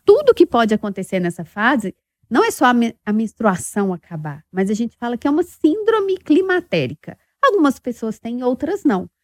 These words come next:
Mas quando ela chega aos quarenta, que é depois dessa fase, que é normal, qualquer mulher pode parar de menstruar após os quarenta, e aí a gente fala que é a menopausa, ela tem que saber o que pode acontecer nesse permeio pra buscar ajuda.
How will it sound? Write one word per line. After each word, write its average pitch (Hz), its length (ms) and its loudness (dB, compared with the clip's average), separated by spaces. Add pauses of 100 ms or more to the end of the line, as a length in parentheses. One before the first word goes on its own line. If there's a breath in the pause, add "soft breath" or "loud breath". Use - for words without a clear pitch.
(200)
Mas 254 200 -2
quando 403 200 0
ela 269 120 6
chega 220 300 0
aos 208 140 -6
quarenta, 208 580 2
que - 160 -4
é 196 40 2
depois 202 440 4
dessa 185 260 2
fase, 175 320 0
que 208 120 0
é - 20 6
normal, 226 500 4 (300)
qualquer 233 320 4
mulher 214 320 2
pode 240 380 4 (260)
parar 202 420 4
de 190 140 2
menstruar 180 680 0 (260)
após 214 500 2
os 202 100 -2
quarenta, 190 540 0
e 190 120 2
aí 190 140 4
a 214 40 4
gente 226 200 -6
fala 190 180 2
que - 120 -2
é 175 40 4
a 175 40 2
menopausa, 185 840 -2 (360)
ela 247 200 4
tem 302 140 2
que 320 80 -2
saber 285 180 2
o 311 60 4
que 403 100 0
pode 381 260 2
acontecer 349 720 0
nesse 277 240 0
permeio 269 540 2
pra - 140 4
buscar 320 360 2
ajuda. 269 440 2